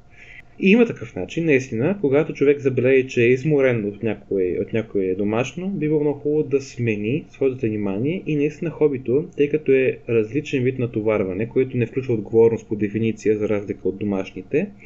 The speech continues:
а, това, тази промяна на контекст за ума, а-, ако не се прави много често и в умерени количества,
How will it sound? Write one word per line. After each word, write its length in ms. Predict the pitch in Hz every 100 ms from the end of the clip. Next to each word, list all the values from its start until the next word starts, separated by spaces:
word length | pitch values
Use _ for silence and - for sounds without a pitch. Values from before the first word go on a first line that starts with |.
| - - - - -
а, 120 | - - - - - -
това, 960 | 123 117 117 147 165 170 165 151 139 - -
тази 200 | 143 143
промяна 760 | - 135 123 127 131 101 85 156 -
на 120 | 110 -
контекст 500 | 131 113 104 101 101
за 100 | 90
ума, 400 | 104 165 202 202 - -
а-, 80 | - 110
ако 200 | 110 107
не 60 |
се 160 | 131 -
прави 160 | 139
много 280 | 120 113 104
често 380 | - 113 120 160
и 160 | 127 120
в 80 | 117
умерени 420 | 113 113 104 98
количества, 480 | 107 135 143 180